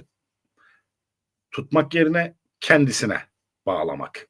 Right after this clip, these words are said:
Kendisine bağlayamıyor ise en azından nötr alanda tutmak. Burada dem Parti'den bahsediyorum. Geçen seçim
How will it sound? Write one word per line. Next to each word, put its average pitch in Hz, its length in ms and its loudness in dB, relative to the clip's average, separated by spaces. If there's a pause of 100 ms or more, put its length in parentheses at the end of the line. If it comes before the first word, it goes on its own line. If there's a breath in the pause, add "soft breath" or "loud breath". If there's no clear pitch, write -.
(120)
Kendisine 147 540 -2
bağlayamıyor 190 680 2
ise 220 320 -2
en 208 120 8
azından 98 640 0
nötr 127 300 -4
alanda 98 520 -4 (400 loud breath)
tutmak. 147 500 -6
Burada 135 460 2 (400 loud breath)
dem 151 220 8
Parti'den 82 540 -6
bahsediyorum. 120 680 -2
Geçen 143 420 6
seçim 190 460 0